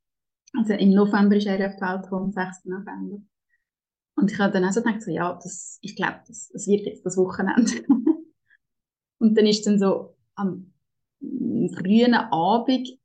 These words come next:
ich dann so das Gefühl gehabt, ich spüre irgendwie etwas. Ich habe noch gearbeitet, weil ich arbeite manchmal online für, für so ein Forschungsinstitut in der Schweiz. Und habe dann so, so beim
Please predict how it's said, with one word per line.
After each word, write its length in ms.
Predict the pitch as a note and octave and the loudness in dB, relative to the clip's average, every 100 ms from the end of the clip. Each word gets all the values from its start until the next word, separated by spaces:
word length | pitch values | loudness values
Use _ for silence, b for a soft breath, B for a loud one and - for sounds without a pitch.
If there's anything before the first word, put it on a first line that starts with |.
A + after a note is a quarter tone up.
| _ _ - G3 | _ _ -16 -10
ich 80 | G3 | -8
dann 100 | F3+ | -8
so 80 | |
das 180 | F#3+ F3 | -10 -12
Gefühl 180 | - A3 | -6 -4
gehabt, 220 | A#3+ A3 | -4 -6
ich 60 | - | -10
spüre 380 | - G#3 A#3+ - | -12 -2 0 0
irgendwie 360 | C4 C4+ B3+ | 0 4 4
etwas. 560 | C4 B3+ - - D4+ - | 2 0 -2 0 0 0
Ich 120 | G#3+ | -4
habe 120 | G3 | -2
noch 100 | F3+ | -4
gearbeitet, 640 | - E3+ F3+ - - D4+ - - _ _ - | -4 -6 -6 -6 -4 -4 -6 -20 _ _ -6
weil 140 | F#3+ | -6
ich 180 | F#3+ G3+ | -4 -4
arbeite 220 | A3 - | -4 -2
manchmal 400 | A3+ A#3+ B3 - | 0 0 -2 -4
online 600 | G3+ A#3+ B3+ A#3+ C4 C4 | -2 0 0 0 0 -2
für, 200 | A#3+ A#3+ - - | -6 -10 -12 -14
für 100 | G3+ | -8
so 100 | G3 | -6
ein 100 | G3 - _ | -6 -10 _
Forschungsinstitut 1080 | A3 A3+ C#4 - A#3+ A#3+ C#4 - C4+ C#4 - | -4 -2 -4 -2 0 0 -2 0 0 0 -2
in 80 | |
der 80 | G#3 | -2
Schweiz. 460 | G3+ A#3 C#4+ - _ _ b b b b b _ _ _ - | 2 2 0 -4 _ _ b b b b b _ _ _ -4
Und 120 | F#3+ | 0
habe 100 | F#3+ | 0
dann 80 | F#3 | -2
so, 100 | F#3 | -4
so 140 | F3+ | -6
beim 120 | F3 | -2